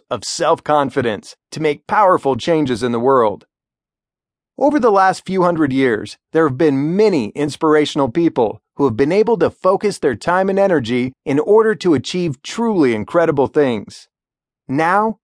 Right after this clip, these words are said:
you can discover how to utilize the power of inspiration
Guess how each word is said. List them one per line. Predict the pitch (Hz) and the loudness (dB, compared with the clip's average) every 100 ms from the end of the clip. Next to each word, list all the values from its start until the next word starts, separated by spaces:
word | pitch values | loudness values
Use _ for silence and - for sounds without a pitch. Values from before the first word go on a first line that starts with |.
| _ | _
you | 127 127 202 214 | -10 -4 -2 -2
can | 170 127 | -2 -2
discover | 123 - 151 147 139 | -4 0 0 2 0
how | 139 | 0
to | |
utilize | 117 139 180 180 175 170 135 | -2 -2 0 2 2 0 -2
the | 120 | -8
power | - 175 196 208 | -4 0 2 2
of | 180 | 2
inspiration | 196 196 - 196 196 175 147 127 | 0 -2 0 2 2 0 -2 -2